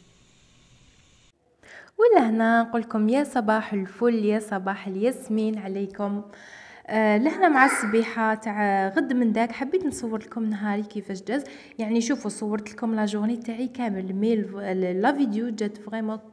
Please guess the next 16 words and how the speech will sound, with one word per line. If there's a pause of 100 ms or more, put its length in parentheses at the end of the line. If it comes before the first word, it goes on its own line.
(260)
طويله،
قلت
نقسمها
لكم
اون
دو. (360)
ندير
لكم
دوكا
تيك
الجزء،
آم، (100)
آه،
ال-،
ال-،
الصباحي،